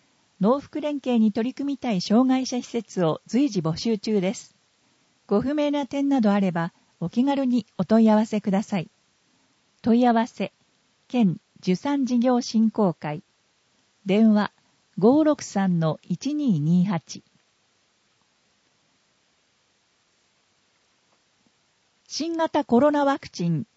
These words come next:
接種関連情報。九月十二日現在の状況に基づく内容です。接種の予約や変更、キャンセル。予約センター、電話、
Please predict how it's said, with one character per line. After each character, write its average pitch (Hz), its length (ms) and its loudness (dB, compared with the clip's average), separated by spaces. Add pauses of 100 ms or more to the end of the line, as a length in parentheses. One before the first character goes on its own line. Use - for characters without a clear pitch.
接 220 280 0
種 339 200 0
関 277 260 0
連 262 240 2
情 233 260 2
報。 151 520 -4 (800)
九 302 100 -8
月 233 260 -2
十 196 240 0
二 269 140 2
日 254 240 -2
現 233 240 2
在 196 200 0
の 180 120 0
状 190 160 -2
況 196 240 -2
に 190 100 2
基 185 40 2 (160)
づ 190 140 -6
く 175 120 -4
内 156 240 -2
容 151 180 -8
で 151 140 -12
す。 - 280 -20 (1400)
接 302 240 -6
種 - 260 -8
の 196 140 0
予 170 160 0
約 208 320 -2
や 180 280 -4
変 226 300 0
更、 196 480 -2 (100)
キ 254 100 -6
ャ 254 80 2
ン 220 100 2
セ 156 180 -6
ル。 - 160 -10 (680)
予 196 120 6
約 254 200 0
セ 247 160 0
ン 233 100 2
タ 156 440 -6 (420)
ー、 - 20 -10
電 208 240 4
話、 180 220 0